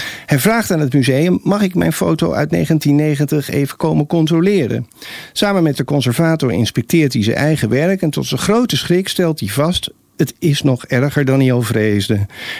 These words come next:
Er is een rode gloed over zijn kunstwerk neergedaald. De diepblauwe hemel heeft iets van een avondlucht. Het groene gras oogt een beetje dor. De subtiele balans in zijn kunstwerk is fundamenteel verstoord geraakt.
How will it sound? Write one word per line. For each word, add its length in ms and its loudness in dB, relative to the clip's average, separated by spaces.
Er 140 0
is 120 4
een 160 4
rode 380 2
gloed 460 0
over 300 -2
zijn 200 0
kunstwerk 600 0
neergedaald. 840 -2
De 200 -2
diepblauwe 580 2
hemel 400 0
heeft 260 -2
iets 160 -2
van 140 -2
een 160 -2
avondlucht. 760 -2
Het 160 -4
groene 340 2
gras 400 -2
oogt 300 0
een 100 0
beetje 420 0
dor. 280 2
De 100 0
subtiele 520 2
balans 440 0
in 160 0
zijn 220 0
kunstwerk 760 0
is 320 0
fundamenteel 840 2
verstoord 560 -2
geraakt. 520 -4